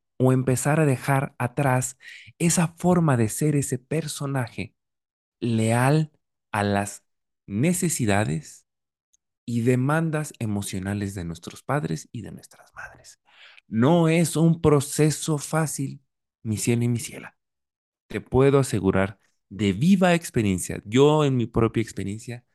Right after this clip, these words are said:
ha sido de los trabajos más exhaustivos,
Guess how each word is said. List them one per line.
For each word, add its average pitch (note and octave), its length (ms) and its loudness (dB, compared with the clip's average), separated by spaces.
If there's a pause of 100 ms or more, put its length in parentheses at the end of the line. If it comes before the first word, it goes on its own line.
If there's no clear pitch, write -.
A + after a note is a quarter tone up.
(300)
ha B2 140 -4
sido D3 600 0 (1160)
de A2+ 320 2
los A2 280 2
trabajos C#3 920 0 (320)
más C3 720 2 (1200)
exhaustivos, A2+ 1300 -2